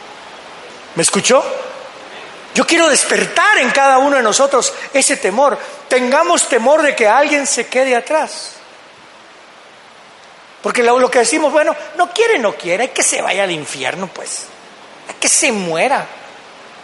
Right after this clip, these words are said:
¿Usted cree que esa actitud es la que tenía Cristo con usted? Yo le soy sincero, yo no recibí al Señor y no me hice discípulo de Jesús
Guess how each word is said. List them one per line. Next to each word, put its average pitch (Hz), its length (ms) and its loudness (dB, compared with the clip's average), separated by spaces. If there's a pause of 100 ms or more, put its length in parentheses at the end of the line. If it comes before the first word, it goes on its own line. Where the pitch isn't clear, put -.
(840)
¿Usted - 420 0
cree 208 280 2
que 175 200 0
esa 185 180 0
actitud 185 500 -2
es 190 100 0
la 170 140 0
que - 80 -10
tenía 156 420 -4
Cristo 185 380 -2
con 143 180 -4
usted? - 300 -2 (1200)
Yo 190 140 2
le 220 100 4
soy 180 160 2
sincero, 175 460 2
yo 190 240 2
no 262 120 4
recibí 202 500 2
al 180 140 2
Señor 180 440 0 (400)
y 190 80 2
no 185 120 2
me 185 140 2
hice 190 300 2
discípulo 165 560 0
de 143 100 2
Jesús 131 460 -2